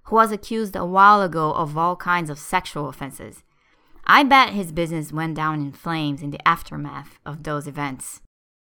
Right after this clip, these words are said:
Sometimes advertising campaigns that cost a fortune and were planned for months go down in flames. It happens. The ad campaign is a disastrous failure.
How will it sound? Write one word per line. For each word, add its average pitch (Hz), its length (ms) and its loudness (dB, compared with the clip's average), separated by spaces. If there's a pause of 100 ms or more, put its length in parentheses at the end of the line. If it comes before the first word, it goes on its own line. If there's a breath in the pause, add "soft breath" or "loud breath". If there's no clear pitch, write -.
(120)
Sometimes 247 920 0 (160)
advertising 196 720 2
campaigns 165 500 -8
that - 140 -16
cost 156 320 -4
a 147 40 -14
fortune 156 760 -8 (140)
and 156 400 -4
were 139 100 -8
planned 185 460 -2
for 156 160 -8
months 180 720 -4
go 170 160 -2
down 165 240 -2
in 147 100 -4
flames. 151 500 -8 (120)
It 196 160 -8
happens. 208 580 4 (560 soft breath)
The 196 140 -2
ad 233 260 4
campaign 196 640 -6
is 165 180 -10
a 165 60 -6
disastrous 151 800 -2
failure. 143 540 -12